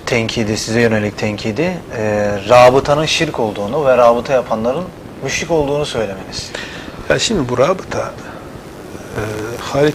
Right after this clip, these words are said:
Speaker 2: Bağdadi'nin on dokuzuncu asırda Hindistan'a gidip İslam alemine getirdiği bir şeydir. O zamana kadar böyle bir olay yoktu.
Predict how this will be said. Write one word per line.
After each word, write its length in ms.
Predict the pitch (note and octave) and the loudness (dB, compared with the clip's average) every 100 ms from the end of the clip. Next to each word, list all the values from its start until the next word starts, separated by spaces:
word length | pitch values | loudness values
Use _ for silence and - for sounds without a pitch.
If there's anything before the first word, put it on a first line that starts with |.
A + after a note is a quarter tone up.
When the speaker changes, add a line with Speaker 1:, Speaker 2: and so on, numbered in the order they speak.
| - | 0
Speaker 2:
Bağdadi'nin 680 | A#2+ A#2 A2+ A2 A2 C#3 G3 - - - - - - - - - - | -2 0 -4 -4 -6 -6 -6 -12 -16 -14 -14 -14 -14 -14 -16 -16 -2
on 120 | C3+ C3+ | 2 2
dokuzuncu 480 | A#2+ - B2 A#2 | 0 -4 -2 -2
asırda 480 | A2+ - A2 - E3+ | -2 -4 -8 -2 0
Hindistan'a 520 | C#3 C#3 A#2+ - A2+ | 2 0 -2 -4 -4
gidip 300 | A#2 A2+ - G2+ G2+ G2+ G2+ - - - - - - | -6 -8 -10 -12 -12 -12 -12 -14 -14 -16 -16 -16 -10
İslam 300 | - D#3 B2 | -2 0 0
alemine 360 | A2 A2 A#2 A#2 | -2 -4 -6 -4
getirdiği 560 | B2+ - - - - - | -4 -6 -10 -10 -10 -8
bir 40 | |
şeydir. 360 | - - - B2+ | -6 -6 -6 -4
O 40 | |
zamana 280 | A#2+ A#2+ A2+ | -2 -4 -6
kadar 280 | - G#2+ G#2+ | -8 -8 -6
böyle 220 | G#2+ G#2+ | -8 -6
bir 60 | G#2+ | -6
olay 300 | A2+ D#3+ D#3 | -4 -4 -2
yoktu. 320 | A#2+ - | -6 -8